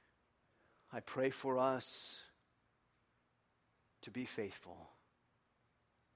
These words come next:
And Lord, there are some in the room probably who they, they're pretty regular. They come once a month to the gatherings. And I just would pray for them that they would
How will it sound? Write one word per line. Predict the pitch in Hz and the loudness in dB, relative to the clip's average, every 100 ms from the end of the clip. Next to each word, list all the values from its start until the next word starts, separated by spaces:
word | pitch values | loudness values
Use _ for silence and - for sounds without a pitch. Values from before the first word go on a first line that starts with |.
| _ _ _ _ _ _ _ _ _ - | _ _ _ _ _ _ _ _ _ -12
And | 113 | -2
Lord, | 123 127 | 0 2
there | 131 | 2
are | |
some | 120 139 139 | 2 2 4
in | |
the | 143 | 4
room | 135 139 147 | 2 2 2
probably | 143 123 139 151 143 | 2 6 6 6 2
who | 123 135 131 | 0 0 0
they, | 127 139 - | 0 0 2
they're | 147 | -2
pretty | - 165 156 | 2 6 8
regular. | 147 170 131 117 | 8 6 4 2
They | 117 | 2
come | 131 - 143 | 0 -2 0
once | 135 139 - | 2 0 0
a | |
month | 139 151 123 107 - | 2 4 2 -2 -8
to | |
the | 110 | -6
gatherings. | 113 139 127 110 95 92 92 - - - _ _ _ _ _ _ _ - | -2 0 0 -4 -6 -10 -14 -14 -14 -16 _ _ _ _ _ _ _ -6
And | 113 | -2
I | 139 160 147 127 | 0 0 -2 -6
just | 156 - | -6 -2
would | 160 135 | -2 0
pray | 160 160 | 2 2
for | 170 | 2
them | 156 165 170 | 4 4 4
that | 135 - | 0 0
they | 135 | 0
would | 147 139 | 2 2